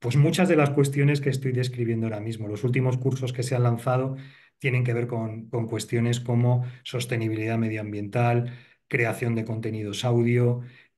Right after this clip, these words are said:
eh, marketing, eh, digital, inteligencia artificial aplicada al sector del libro,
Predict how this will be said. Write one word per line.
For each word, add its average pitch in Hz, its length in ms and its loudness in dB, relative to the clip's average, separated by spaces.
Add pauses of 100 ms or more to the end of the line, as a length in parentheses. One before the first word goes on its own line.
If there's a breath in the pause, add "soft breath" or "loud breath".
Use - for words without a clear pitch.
eh, 120 420 2
marketing, 131 960 0
eh, 117 440 -2
digital, 135 680 -2
inteligencia 139 640 0
artificial 123 540 -6
aplicada 117 460 -6
al 110 80 -6
sector 110 360 -6
del 104 200 -6
libro, 135 460 2